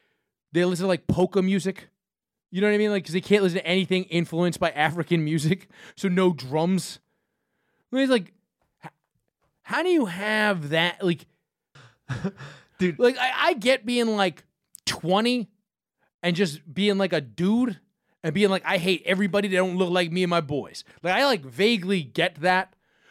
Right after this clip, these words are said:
Speaker 1: but I can't get behind, like,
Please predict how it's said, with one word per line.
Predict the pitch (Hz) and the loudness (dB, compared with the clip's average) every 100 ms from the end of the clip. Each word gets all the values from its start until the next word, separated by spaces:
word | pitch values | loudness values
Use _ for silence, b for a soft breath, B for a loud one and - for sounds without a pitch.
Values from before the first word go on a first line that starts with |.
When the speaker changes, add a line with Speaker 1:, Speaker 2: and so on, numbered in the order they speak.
| b - | b 0
Speaker 1:
but | 233 | 2
I | 285 | 0
can't | - 262 302 240 | 0 0 0 -2
get | 226 240 | 0 0
behind, | 220 202 175 202 202 196 190 165 - _ _ _ - | 0 -2 0 0 2 2 0 -4 -10 _ _ _ -8
like, | 208 196 185 - | 0 2 0 -4